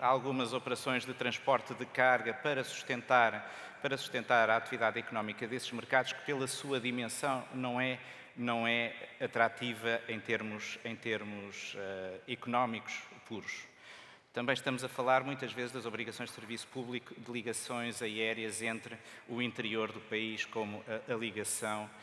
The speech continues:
entre Bragança, eh, e o, o Algarve. Portanto, essencialmente, eh, também temos aqui uma intervenção importante em garantir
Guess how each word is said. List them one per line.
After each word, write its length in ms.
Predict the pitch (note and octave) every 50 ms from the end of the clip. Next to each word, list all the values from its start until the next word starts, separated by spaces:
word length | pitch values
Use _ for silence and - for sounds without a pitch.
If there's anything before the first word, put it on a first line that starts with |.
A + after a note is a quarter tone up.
| - - - -
entre 460 | A2+ A2 A2 G#2+ - - G#2+ G#2+ G#2+ - -
Bragança, 880 | G2+ G#2 G#2+ G2+ F#2 G#2+ G#2+ G#2+ G#2+ G#2 - - - A2 G2+ G2 - - - -
eh, 360 | - G#2 G2+ G2+ G2 G2+ G2+ - - - -
e 240 | B2+ A2 G#2 G#2 G#2
o, 340 | G2+ G2+ G2+ G2+ - A#2 G#2+
o 60 | A2
Algarve. 340 | A2 G#2+ F#2+ G2+ F#2 E2+ - - - - - - - _ - - _ - - - - - - -
Portanto, 420 | - - - - E3 D#3+ D3 - - - - - - - -
essencialmente, 1000 | D3+ D3 - D#3+ C#3+ - - C#3+ B2+ B2+ C3 C3+ C3+ C3 C3 C3 - C#3 C3 - -
eh, 320 | C3 B2 A#2+ A#2 A#2 G#2 - -
também 280 | C3+ B2+ A#2+ B2+ A#2+
temos 280 | A2+ - B2+ A#2 G#2+ A#2+
aqui 480 | A#2 - - - B2 A#2 A2 A2 A2+ -
uma 160 | C#3 C3 B2+
intervenção 680 | B2 A#2 - A#2 A2 A2+ A#2 A2 - - A#2 A2 A2+ C3
importante 720 | C3+ B2+ C3 B2+ A#2 - - A#2+ A2+ A2+ A#2 - - - -
em 140 | C3+ C3 B2
garantir 560 | B2+ B2 A#2+ A#2+ A2+ - - C3+ B2+ A#2+